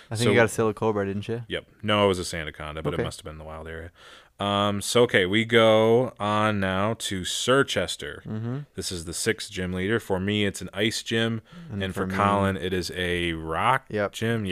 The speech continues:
Speaker 2: Yeah.
Speaker 1: so you got Melanie,
Speaker 2: So
Speaker 1: the
Speaker 2: I got
Speaker 1: Babe.
Speaker 2: Melanie. Oh, man,
Speaker 1: And I
Speaker 2: Melody's the
Speaker 1: got
Speaker 2: best.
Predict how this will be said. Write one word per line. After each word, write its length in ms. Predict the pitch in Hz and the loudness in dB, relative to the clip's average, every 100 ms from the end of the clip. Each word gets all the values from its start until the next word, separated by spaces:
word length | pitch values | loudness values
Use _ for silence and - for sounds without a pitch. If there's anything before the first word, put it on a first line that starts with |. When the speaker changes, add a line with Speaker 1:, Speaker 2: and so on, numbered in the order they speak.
| 76 | -2
Speaker 2:
Yeah. 60 | |
Speaker 1:
so 100 | 73 | -2
you 100 | 107 | -4
got 140 | 107 95 | -4 -2
Melanie, 460 | 104 104 107 107 104 | -2 0 0 0 0
Speaker 2:
So 120 | 104 | 2
Speaker 1:
the 40 | |
Speaker 2:
I 40 | 101 | 4
got 120 | 101 | 4
Speaker 1:
Babe. 80 | 101 | 6
Speaker 2:
Melanie. 540 | 107 110 107 107 104 | 6 6 4 4 2
Oh, 280 | 87 85 78 | 0 -2 -2
man, 120 | 101 101 | -2 -2
Speaker 1:
And 40 | |
I 60 | 98 | -2
Speaker 2:
Melody's 260 | 82 98 95 | -2 -2 -2
the 40 | |
Speaker 1:
got 20 | 85 | -4
Speaker 2:
best. 240 | 80 | -6